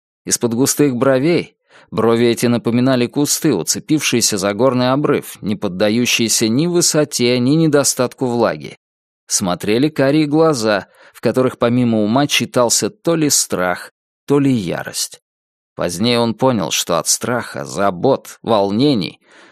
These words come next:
женщина балансировала на грани помешательства.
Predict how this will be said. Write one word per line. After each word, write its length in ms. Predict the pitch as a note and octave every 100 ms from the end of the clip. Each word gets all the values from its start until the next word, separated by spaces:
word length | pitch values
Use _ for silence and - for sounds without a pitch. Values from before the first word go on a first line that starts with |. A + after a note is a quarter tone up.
| -
женщина 560 | G2+ C3 D3+ - D3+
балансировала 800 | C3+ C#3 B2+ - B2 A#2+ A#2+ A#2
на 240 | A2+ B2 C#3+
грани 460 | G#2+ G2+ G#2 G#2
помешательства. 1120 | F#2+ F#2+ F#2 - - - - A1+ - - -